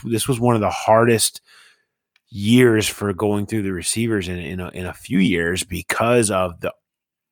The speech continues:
you didn't know how other teams would view them 'cause there were so many, and they all had their own different pluses and minuses and warts." And, you know, if you're talking about Denzel Mims, I think,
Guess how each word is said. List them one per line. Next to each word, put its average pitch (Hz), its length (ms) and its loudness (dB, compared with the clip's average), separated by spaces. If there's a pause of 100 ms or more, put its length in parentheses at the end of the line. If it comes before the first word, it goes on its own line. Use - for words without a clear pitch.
(140)
you 107 80 0
didn't 143 400 2
know 123 720 6 (340)
how 120 420 2
other 110 360 2
teams 107 480 -6
would 98 180 -8
view 117 220 -2
them 101 240 -2
'cause 98 160 -8
there 104 120 -2
were 92 120 -10
so 131 400 2
many, 110 300 2
and 104 80 0
they 98 120 -2
all 107 260 2
had 104 220 -4
their 101 160 -6
own 104 260 -4
different 107 520 0 (320)
pluses 104 540 2
and 92 100 -2
minuses 98 640 0
and 87 160 -6
warts." 117 460 2 (680)
And, 104 400 -2 (800)
you 113 80 0
know, 113 120 4
if 104 120 -2
you're 104 100 -4
talking 131 400 2
about 117 240 4
Denzel 107 460 2
Mims, 131 320 8
I 110 100 4
think, 110 380 -4